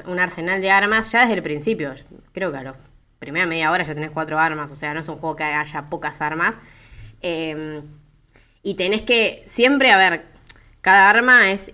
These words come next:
ideal para un, para un enemigo. En los momentos que vienen hordas, que tenés enemigos en el cielo, volando por allá en un techo, saliendo de la tierra, viniendo corriendo,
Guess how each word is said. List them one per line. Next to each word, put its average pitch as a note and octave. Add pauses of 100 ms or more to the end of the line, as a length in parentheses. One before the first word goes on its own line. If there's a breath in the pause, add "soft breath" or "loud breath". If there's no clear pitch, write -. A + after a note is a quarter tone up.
ideal F3
para F3
un, E3+
para D#3+
un E3+
enemigo. E3
En D3+
los D3
momentos F#3+
que F3+
vienen E3+
hordas, F#3
que D#3
tenés D#3+
enemigos D#3
en D3
el C#3+
cielo, F3
volando E3+
por D#3
allá D#3
en F3
un D#3+
techo, E3+
saliendo E3+
de E3
la D#3
tierra, E3
viniendo E3+
corriendo, F3+